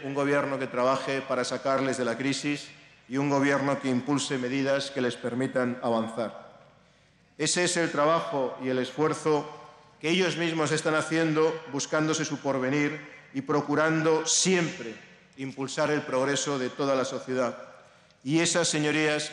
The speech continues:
es la única receta que nos va a sacar de la crisis. Trabajar y luchar contra estas dificultades que en estos momentos tenemos,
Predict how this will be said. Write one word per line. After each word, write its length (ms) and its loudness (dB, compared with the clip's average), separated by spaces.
es 320 -2
la 200 2
única 640 0
receta 600 -2
que 100 -6
nos 220 -6
va 280 2
a 80 -4
sacar 500 -2
de 100 -2
la 120 0
crisis. 560 -8
Trabajar 1040 0
y 60 -6
luchar 500 0
contra 400 2
estas 520 0
dificultades 720 0
que 80 -6
en 80 0
estos 280 -4
momentos 480 -2
tenemos, 500 2